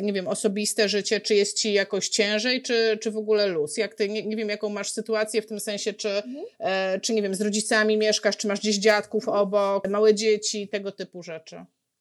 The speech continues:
Speaker 2: Akurat, e, mieszkam tylko z partnerem i no nie ukrywam, że nawet bałam się o niego ze względu właśnie na to, jak nawet dowiedziałam się, że miałam kontakt z osobą pozytywną, to pierwsze co, nie ja,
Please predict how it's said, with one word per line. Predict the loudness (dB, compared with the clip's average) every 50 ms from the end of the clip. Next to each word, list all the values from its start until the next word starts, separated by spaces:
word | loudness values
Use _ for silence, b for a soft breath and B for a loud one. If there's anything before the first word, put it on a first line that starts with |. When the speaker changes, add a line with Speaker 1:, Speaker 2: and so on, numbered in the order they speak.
| _ _ _ _ _ _ _ _ _ _ b b b b b b _
Speaker 2:
Akurat, | -8 -8 -6 -2 -2 0 2 2 2 2 -2 -4 -6 _ _ _ -16 -12
e, | -8 -4 -4 -2 0 2 2
mieszkam | 4 4 4 2 0 -2 -4 -2 0
tylko | 0 2 2 2
z | 0 0
partnerem | -2 -4 -4 -4 -4 _ _ _ _ _ _ _ -20 -8 -4 -2 0 0 0 0 0 -2 -2 -4 -4 -2
i | 0 2 4 4 6 6 6 6 4 4 2 0 2 2
no | 2 4
nie | 4 2
ukrywam, | 2 2 2 2 2 4 4 4
że | 4 2
nawet | 0 0 0 0 -2 -2 -4 -16 _ _ _ _ _ _ _ _ _ _ _ _ _ _ 0
bałam | 2 2 2 2 0
się | 0 -2 -2 0
o | 0
niego | 2 2 2 2 2 2
ze | 2 0
względu | -2 -2 -4 -4 -4 -2 -4 -4 -4
właśnie | -4 -4 -4 -6 -8 -4 -2
na | -2 -2 -2
to, | -2 -2 0 0 2 0 2 2
jak | 2 2 2 -2 -16 _ _
nawet | -8 -4 -2 -2 0 0 -2 -2 -2
dowiedziałam | -4 -4 -2 -2 -2 0 0 0 0 -2
się, | -4 -6 -8 -6
że | -4 -4
miałam | -2 -2 -2 -2 -2 -4
kontakt | -4 -4 -6 -4 -2 -2 -4 -4
z | -4 -6
osobą | -6 -4 -4 -4 -4 -2 0 0 2
pozytywną, | 0 0 2 2 0 0 0 0 2 2 2 2 2 0
to | 0 0
pierwsze | 0 0 0 0 -2 -6
co, | -2 0 0 0 0 -2 -8 _ _ _ _
nie | 2 4 4 6 4
ja, | 4 2 0 -2